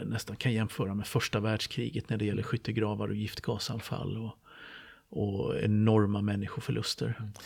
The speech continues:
Speaker 2: Och där kanske man ska förklara
Speaker 1: Mm.
Speaker 2: just när det gäller Irak och Iran,
Speaker 1: Mm.
Speaker 2: att man skulle kunna säga att det var ett proxykrig också.
Speaker 1: Ja.
Speaker 2: För, för Iran hade ju stöd av Sovjet och Irak
Speaker 1: Mm.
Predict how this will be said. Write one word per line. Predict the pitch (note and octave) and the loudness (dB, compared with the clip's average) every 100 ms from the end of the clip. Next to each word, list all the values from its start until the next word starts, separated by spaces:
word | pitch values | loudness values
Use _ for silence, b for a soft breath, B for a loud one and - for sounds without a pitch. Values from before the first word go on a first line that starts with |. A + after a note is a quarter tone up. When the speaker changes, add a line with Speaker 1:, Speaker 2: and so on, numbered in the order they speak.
| B | B
Speaker 2:
Och | - | 2
där | A#2+ | 2
kanske | A#2 A#2+ C3+ | 4 2 4
man | B2+ | 4
ska | C#3+ | 4
förklara | C#3 C3 A#2 | 4 6 8
Speaker 1:
Mm. | A2+ | 8
Speaker 2:
just | A2+ C3 | 4 2
när | |
det | A2+ | 2
gäller | G#2+ G#2+ | 2 2
Irak | B2+ B2 F#2+ - | 6 6 6 4
och | G#2+ | 6
Iran, | A#2+ D3 G#2+ | 8 10 8
Speaker 1:
Mm. | B2 B B | 4 B B
Speaker 2:
att | - A2+ | -4 0
man | A2+ | 2
skulle | - A2+ | 4 4
kunna | G2+ D3 | 4 2
säga | C#3 D#3 G2 | 6 6 4
att | G2 | 2
det | A#2 | 0
var | G2 | 0
ett | F#2+ | 2
proxykrig | A2 - - - A2 F#2+ | 0 2 -2 0 -2 -2
också. | F#2 - - D3+ - b b | -4 -2 4 4 2 b b
Speaker 1:
Ja. | G#2+ F#2+ | 0 6
Speaker 2:
För, | A2+ A#2 C3 | 6 6 0
för | - G#2+ - | 2 2 4
Iran | B2 C3 E3+ | 6 8 6
hade | C#3+ D3+ | 4 4
ju | C#3 | 4
stöd | - G#2 | 4 4
av | G2+ | 4
Sovjet | - F2 F2+ F#2 - | 4 4 2 -2 -4
och | - A#2 | 2 6
Irak | G#2+ | 8
Speaker 1:
Mm. | G#2+ | 6